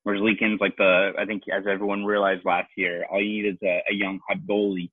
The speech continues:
to go pretty far in the playoffs. So I think you put it all together. And even if maybe they're not, like, the, the most feared team in the East, that's a team that's gonna, even if they get bounced,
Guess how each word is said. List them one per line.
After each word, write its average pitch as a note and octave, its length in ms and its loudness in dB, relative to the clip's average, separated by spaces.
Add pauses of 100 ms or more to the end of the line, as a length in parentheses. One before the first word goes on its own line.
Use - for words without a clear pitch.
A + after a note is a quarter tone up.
to F2 220 -2 (540)
go F#2+ 160 0
pretty G2+ 220 0
far G2 180 0
in F#2 60 0
the F2+ 60 0
playoffs. F2 460 2 (140)
So F2 240 2 (400)
I A2+ 60 2
think C3+ 100 6
you B2 60 0
put C3 100 2
it A2+ 60 6
all G#2+ 100 6
together. G2 380 2
And G2 120 -6
even A#2+ 220 -2
if A2 160 -2
maybe G#2 280 -2
they're F#2+ 200 -2
not, G2 160 -8
like, G2 220 -10
the, F2 220 -2 (640)
the F2+ 340 2
most G2 260 -6 (380)
feared A#2 300 2
team A#2 220 2
in A#2 60 0
the A2 60 -2
East, C3 240 4
that's A2 160 0
a B2 60 -2
team G#2+ 260 -2
that's G2 240 2
gonna, F#2+ 280 4 (320)
even - 220 4
if C3+ 100 2 (360)
they - 120 0
get G2+ 140 0 (100)
bounced, G#2+ 340 0